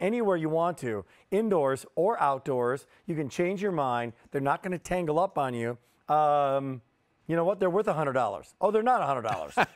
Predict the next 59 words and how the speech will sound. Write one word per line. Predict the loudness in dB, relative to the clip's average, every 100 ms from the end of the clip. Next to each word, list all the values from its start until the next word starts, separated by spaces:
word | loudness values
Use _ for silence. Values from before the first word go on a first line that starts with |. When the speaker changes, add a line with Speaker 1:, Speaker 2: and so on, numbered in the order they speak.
| 0
Speaker 1:
Oh, | 2 2
they're | 2 0
a | 0
clearance | 0 0 0
price | -2 0 0 0
now | -2 0 -2 -4 -6
of | -4
four | 0 0
easy | 0
payments | -2 -4 -4
of | -10
four | -4 -2 0
dollars | 2 2 0 -2
and | -2
eleven | 0 0 0 -4
cents | -4 -2 -2 -4 -20 _
and | -4 -4
free | -4 -4 -2
shipping | -2 -2 0
and | 0
handling. | 0 0 -2
So | -2
it's | -2
not | 0 0
like, | 0 -2 -8 _ -20 _
okay, | -2 2 2 2 -2 _
we | -6
put | -2 0
'em | 0
in |
a | -2
clearance | 0 -2 -2
price, | -2 0 0 -4 _ _
but | -4
the | 0
shipping | 0 0
and | 0
handling | 0 0 -2
is | -2
ten | -2 0
dollars. | 0 0 -6 -14 _ _
No, | 0 0
the | 0
shipping | -4 -2
and | -2
handling | -2 -2
is | -4
not | -2 -2 -2
ten | -8 -6
dollars. | -6 -6 -10
The |
shipping | -8 -6 -4
and | -2
handling | -2 -2 -4 -6 -14 -8
is | -6 -2
literally | 0 2 2 -2 -4 -14 -20 _ _ _ _ -20 -18
free | 0 2 2
on | 0
this. | -2 -8 -12